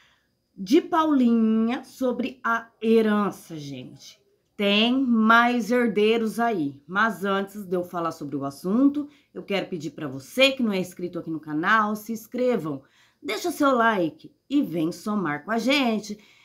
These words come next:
Vem fazer parte aqui do canal Babados do YouTube com Tati Ferreira.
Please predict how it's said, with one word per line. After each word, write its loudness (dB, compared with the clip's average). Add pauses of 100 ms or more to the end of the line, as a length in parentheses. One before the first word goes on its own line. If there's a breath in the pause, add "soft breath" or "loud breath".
(140 soft breath)
Vem -6
fazer 0
parte 0
aqui -4 (420)
do -2
canal 0
Babados 0
do 0
YouTube 0
com 2
Tati -12
Ferreira. 0